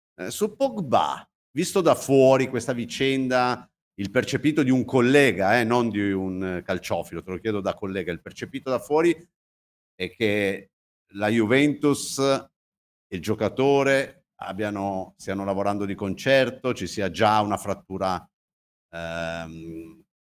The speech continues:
come dire, eh, insana-, probabilmente insanabile. Cioè, tu come, come ce la racconti da giornalista, da fuori, questa vicenda Pogba-Juve in attesa del contronato?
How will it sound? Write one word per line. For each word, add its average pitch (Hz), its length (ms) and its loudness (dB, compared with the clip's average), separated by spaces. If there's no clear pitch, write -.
come 85 160 -10
dire, 80 520 -8
eh, - 1700 -20
insana-, 90 500 0
probabilmente 92 720 4
insanabile. 110 640 2
Cioè, 123 220 2
tu 190 140 -2
come, 131 640 2
come 160 180 4
ce 180 120 2
la 175 100 8
racconti 135 560 4
da 127 200 6
giornalista, 127 680 2
da 107 220 4
fuori, 143 760 2
questa 113 260 0
vicenda 131 420 2
Pogba-Juve 123 540 2
in 117 80 2
attesa 101 300 -4
del 95 120 -2
contronato? 82 460 -12